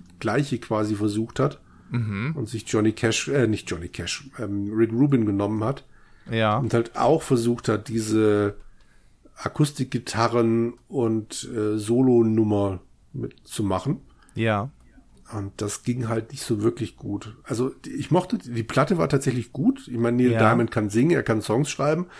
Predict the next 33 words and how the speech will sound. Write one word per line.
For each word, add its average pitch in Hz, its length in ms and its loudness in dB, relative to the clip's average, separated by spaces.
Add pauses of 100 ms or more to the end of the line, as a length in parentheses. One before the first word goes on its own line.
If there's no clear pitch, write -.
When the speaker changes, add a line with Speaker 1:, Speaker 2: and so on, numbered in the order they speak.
(280)
Speaker 2:
Mhm, 117 260 -2
mhm. 117 60 -4
Speaker 1:
Aber 127 500 2 (220)
das 127 200 0
erste 143 420 -2
Stück 156 300 -4
ist 156 300 -4 (540)
irgend 160 260 0
so 165 60 0
ein 143 120 2
Ding, 151 300 2
wo, 151 120 2 (260)
wo 135 100 4
er 131 60 2
halt 131 180 0
auch 135 140 -2
direkt 135 400 0
irgendwie 131 340 0
erzählt, 131 580 -2
dass 123 180 -2
er 120 360 -2 (100)
wie 120 220 -2
ein 120 300 -2
Hund 143 200 0
geschuftet - 580 0
hätte. 123 360 0 (580)
Hell 120 360 2
yeah, 117 500 4
irgendwas. 123 800 2 (240)
Speaker 2:
<laughs> - 220 -4
Speaker 1:
Und 113 160 4
du 110 60 2
denkst, 123 260 2